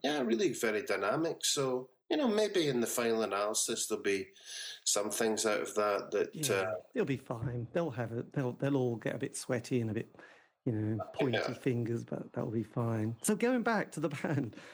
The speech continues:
Speaker 2: so when,
Speaker 1: <laughs>
Speaker 2: when did the band sort of form, and, and sort of what was the moment that it's like, "Right, there's the four of you,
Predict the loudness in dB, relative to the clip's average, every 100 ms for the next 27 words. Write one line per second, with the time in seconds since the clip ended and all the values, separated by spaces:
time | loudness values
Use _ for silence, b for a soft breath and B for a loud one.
0 | B 0 4 4 4 4 4 4 4 2
1 | 0 2 2 0 0 2 2 2 4 4
2 | 4 4 4 6 6 6 4 2 0 2
3 | 0 0 0 4 4 6 4 2 0 0
4 | -2 -4 -2 -2 -2 -2 -2 -2 -2 -2
5 | -2 -2 2 2 2 0 -2